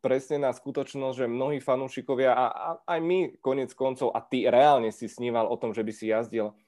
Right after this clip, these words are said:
F jednotku a bol si k tomu relatívne blízko, najbližšie za, za posledné dlhé roky, ale päť miliónové Slovensko, desať miliónové Česko, my sme žiaľ minoritní hráči. Už keď sa bavíme o Poľsku,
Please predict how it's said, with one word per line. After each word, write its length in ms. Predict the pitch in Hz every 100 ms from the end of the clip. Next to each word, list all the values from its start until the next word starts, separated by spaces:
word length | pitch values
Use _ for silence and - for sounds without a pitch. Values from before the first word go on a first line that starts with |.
| _ _ _ _
F 160 | 117 117
jednotku 400 | 123 117 110 120
a 80 |
bol 160 | 104 120
si 160 | 117 123
k 80 |
tomu 240 | - 120 120
relatívne 560 | 123 127 120 120 123
blízko, 400 | 110 151 - 104
najbližšie 560 | 98 107 113 104 - 98
za, 240 | 101 95
za 180 | 110 101
posledné 460 | 101 113 120 113 104
dlhé 240 | 117 117
roky, 320 | 110 107 131 - _ _ - _ _
ale 640 | 110 110 113 113 113 - - _ _ _ _ _ _ _ _ _ _ _ _ -
päť 160 | 117 123
miliónové 480 | 120 123 123 117
Slovensko, 560 | 113 113 139 147 - 131
desať 320 | 117 117 120
miliónové 480 | 123 123 120 120 120
Česko, 560 | 120 117 - 156 139 _ _ _ _ -
my 200 | 117 127
sme 160 | 135 127
žiaľ 320 | 127 127 127
minoritní 560 | 147 139 127 123 117
hráči. 400 | 123 139 139 101
Už 240 | - - - _ _ 87 -
keď 100 | 139
sa 120 | 139
bavíme 320 | 120 120 120
o 160 | - -
Poľsku, 560 | 147 185 202 - 98